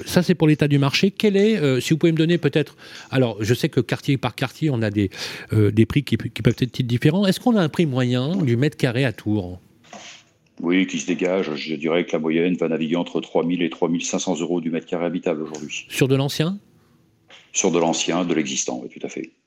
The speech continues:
Speaker 1: Quand on est à peu près sur du neuf, est-ce que ça peut monter beaucoup plus haut ?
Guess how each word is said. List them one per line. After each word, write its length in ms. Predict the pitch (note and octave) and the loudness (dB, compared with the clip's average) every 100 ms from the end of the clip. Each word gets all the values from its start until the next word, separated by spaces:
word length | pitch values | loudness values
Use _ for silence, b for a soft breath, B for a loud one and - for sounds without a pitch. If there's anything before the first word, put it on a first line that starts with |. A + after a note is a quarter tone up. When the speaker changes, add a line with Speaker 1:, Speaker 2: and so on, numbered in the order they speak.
| B B _ | B B _
Speaker 1:
Quand 180 | - D3+ | 0 2
on 100 | D3+ | 2
est 80 | D3 | 2
à 80 | C#3 | 2
peu 140 | C3+ | 2
près 160 | B2 C#3 | 2 2
sur 160 | B2+ | 2
du 100 | A2+ | 2
neuf, 240 | B2 F#3 D3 | 2 2 -2
est-ce 140 | B2 | -4
que 60 | A2+ | -2
ça 120 | A#2 | -2
peut 120 | A2 | -2
monter 280 | A2 A2+ A#2+ | -4 -2 -2
beaucoup 240 | G#2+ G#2 | -2 -4
plus 160 | G#2+ G#2+ | -2 0
haut ? 160 | G2+ | 0